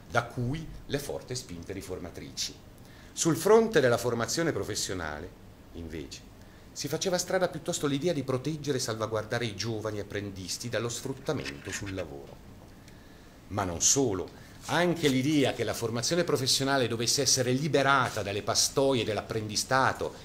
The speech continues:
e assegnata prevalentemente a scuole pubbliche a tempo pieno, dotate di laboratori, come ad esempio la Scuola d'Arti e Mestieri di Bellinzona, quale evidente esempio di qualità della scuola stessa.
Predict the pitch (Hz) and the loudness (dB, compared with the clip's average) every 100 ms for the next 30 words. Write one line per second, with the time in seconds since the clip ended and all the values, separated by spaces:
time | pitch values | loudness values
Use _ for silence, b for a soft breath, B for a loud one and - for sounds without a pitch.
0 | B B 104 - 110 98 139 127 107 107 | B B 2 4 4 2 2 2 0 -2
1 | 98 98 92 92 120 131 95 - 101 92 | -2 -2 -2 -2 0 0 0 -2 -2 -2
2 | 135 127 95 98 98 92 113 - 98 90 | -4 -4 -2 -2 -2 -2 -4 -2 -2 -2
3 | 110 120 B B B 76 73 87 101 87 | -2 -2 B B B -8 -4 -2 -2 -4
4 | 82 80 82 85 104 107 92 85 85 85 | -4 -4 -4 -2 0 0 0 -4 -6 -4
5 | 85 113 110 90 82 - - 104 87 98 | -4 -4 -4 -4 -4 -4 -2 -2 0 -2
6 | 101 98 87 - 123 107 87 82 87 110 | -2 -4 -6 -4 -2 -4 -4 -8 -6 -4
7 | 120 110 80 90 127 - B B B B | -2 -2 -2 -4 -8 -10 B B B B
8 | B B - - 151 165 170 160 - 127 | B B -14 2 8 8 8 2 0 0
9 | 131 151 135 131 131 175 107 85 87 110 | 2 4 4 4 2 0 0 -4 -8 -6
10 | 113 - - 107 143 143 123 120 73 82 | -6 -8 -16 -8 -2 4 2 2 -4 -4
11 | 90 - 113 110 - - - - | -6 -6 -6 -6 -10 -14 -14 -16